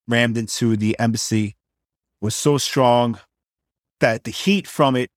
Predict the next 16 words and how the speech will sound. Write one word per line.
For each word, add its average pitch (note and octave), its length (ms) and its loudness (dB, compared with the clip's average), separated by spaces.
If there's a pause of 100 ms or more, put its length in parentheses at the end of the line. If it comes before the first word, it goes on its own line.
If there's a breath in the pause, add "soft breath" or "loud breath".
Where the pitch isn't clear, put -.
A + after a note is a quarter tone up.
melted C3 420 0
traffic A#2+ 440 -2
lights G2+ 540 -2 (640)
around G2+ 360 0
it. F2 120 -8 (480)
It - 60 -16
said B2+ 140 2
that A#2 160 0
the B2 80 -4
support B2 440 0
beams B2 360 2
inside A2+ 260 0
the G#2+ 60 -4
building A2 560 0
d-, - 140 -12 (160)
disintegrated. A2 760 0